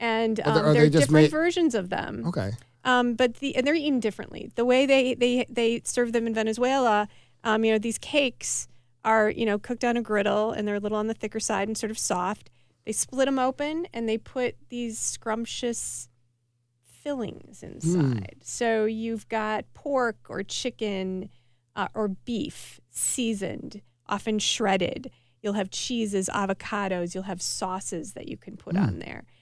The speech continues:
Speaker 1: They're really, really delicious. Um, and the great thing about them, too, is that, okay, so they're,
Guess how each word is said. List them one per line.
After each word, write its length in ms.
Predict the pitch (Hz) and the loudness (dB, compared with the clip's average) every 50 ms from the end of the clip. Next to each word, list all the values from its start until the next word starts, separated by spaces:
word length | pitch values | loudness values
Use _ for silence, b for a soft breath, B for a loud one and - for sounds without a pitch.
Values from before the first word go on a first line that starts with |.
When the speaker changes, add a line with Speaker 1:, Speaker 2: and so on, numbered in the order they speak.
| _ _ _ _ - | _ _ _ _ 0
Speaker 1:
They're 180 | 233 220 214 | 2 2 2
really, 600 | 214 220 214 214 226 247 240 226 220 202 208 202 196 | 2 0 0 0 2 2 4 6 6 6 6 4 4
really 340 | 190 190 185 180 185 175 | 4 2 2 2 2 0
delicious. 760 | - - 165 - - - - - - - - - - - - b b b b b b _ | 0 -2 -4 -4 -4 -4 -4 -6 -8 -6 -6 -4 -4 -4 -6 b b b b b b _
Um, 540 | 233 226 220 214 208 208 202 208 214 202 196 - - - _ _ _ _ _ _ _ _ _ - - - - | 4 4 6 6 4 4 2 0 0 -2 -4 -8 -14 -20 _ _ _ _ _ _ _ _ _ -18 -18 -10 -2
and 420 | 240 240 240 233 220 220 233 220 - - _ _ _ | 0 2 2 2 2 2 0 0 -2 -8 _ _ _
the 80 | 233 226 | -6 2
great 260 | - 262 277 320 - | 4 6 6 6 6
thing 140 | 349 285 262 | 4 4 4
about 240 | 226 214 202 196 - | 6 4 4 4 4
them, 160 | 208 202 202 | 2 0 2
too, 460 | - - - - 247 226 220 202 196 - | 0 -2 0 2 4 4 4 4 4 2
is 220 | - 202 185 - | 0 0 -2 0
that, 260 | - 196 180 175 175 - - - _ | 0 2 2 2 0 -2 -10 -14 _
okay, 200 | 214 - 220 185 | -8 -4 -4 -4
so 180 | 180 - - 190 | -4 -4 -8 -8
they're, 200 | 175 185 170 | -6 -6 -6